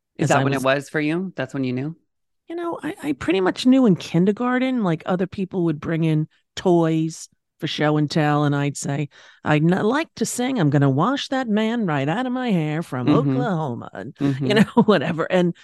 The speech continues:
Speaker 2: I would perform. And, um, I did all the plays in school. And, you know, we were lucky because in, in the year that the school was built and, um, in the early seventies and the late sixties,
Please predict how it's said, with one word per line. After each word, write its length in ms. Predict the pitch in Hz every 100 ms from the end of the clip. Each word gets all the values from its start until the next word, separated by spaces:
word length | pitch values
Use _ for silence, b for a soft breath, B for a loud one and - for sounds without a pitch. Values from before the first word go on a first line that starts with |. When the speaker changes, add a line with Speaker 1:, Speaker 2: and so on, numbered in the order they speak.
| b b -
Speaker 2:
I 160 | 175
would 220 | 170 165
perform. 720 | - 156 - 190 175 135 120
And, 380 | 123 139 139 139
um, 360 | 143 135 135 135
I 100 | 139
did 180 | 151 151
all 120 | 143
the 100 | 143
plays 640 | - 202 185 175 170 160
in 160 | 165 160
school. 640 | - 170 156 151 151 147
And, 240 | 131 123 - _ _ _ _ -
you 80 |
know, 80 | 170
we 140 | 160 175
were 140 | 165
lucky 520 | 143 147 165 - 135 -
because 540 | 143 135 151 143 -
in, 160 | 147 147
in 280 | - 143 143
the 80 | 147
year 340 | 156 156 151
that 240 | 147 135 117 _ _ _
the 80 | 156
school 340 | - 170 156
was 180 | 151 135
built 460 | - 156 147 151 -
and, 260 | 139 139 139
um, 500 | 135 131 135 135 120 _ _ _ _ _ -
in 100 | 147
the 80 | 143
early 300 | 147 147 151
seventies 640 | - 135 151 143 147 151
and 100 | 135
the 60 | 131
late 240 | 139 151 -
sixties, 800 | - - - 143 151 156 -